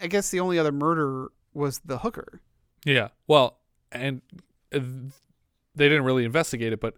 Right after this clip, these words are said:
Speaker 2: his aunt's death.
Speaker 1: Yeah, but that could be ruled as an accident.
Speaker 2: Yeah.
Speaker 1: Um, but the,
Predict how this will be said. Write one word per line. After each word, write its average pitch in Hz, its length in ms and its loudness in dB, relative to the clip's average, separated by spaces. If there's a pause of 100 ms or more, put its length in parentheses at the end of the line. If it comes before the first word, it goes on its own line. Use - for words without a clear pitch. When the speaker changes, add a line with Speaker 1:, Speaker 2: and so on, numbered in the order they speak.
(100)
Speaker 2:
his 120 240 -6
aunt's 135 320 -4
death. - 360 -16 (220)
Speaker 1:
Yeah, 226 280 8
but 165 140 2
that 185 180 6
could 151 220 0
be 127 100 -6
ruled 127 320 -8
as 120 180 -8
an 131 80 -10
accident. 113 420 -10 (320)
Speaker 2:
Yeah. 123 200 4
Speaker 1:
Um, 147 320 2
but 151 260 0
the, 160 100 2